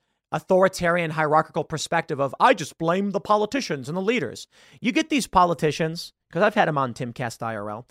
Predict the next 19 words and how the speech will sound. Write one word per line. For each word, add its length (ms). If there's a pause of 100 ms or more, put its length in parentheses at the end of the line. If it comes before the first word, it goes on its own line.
(240)
and 100
they're 80
like, 240
"I 140
don't 240
blame 300
the 80
police. 580 (140)
It's, 380
it's, 280
it's 220
the 120
mayor 420
who's 200
at 80
fault." 220
No, 160
it 60
isn't. 300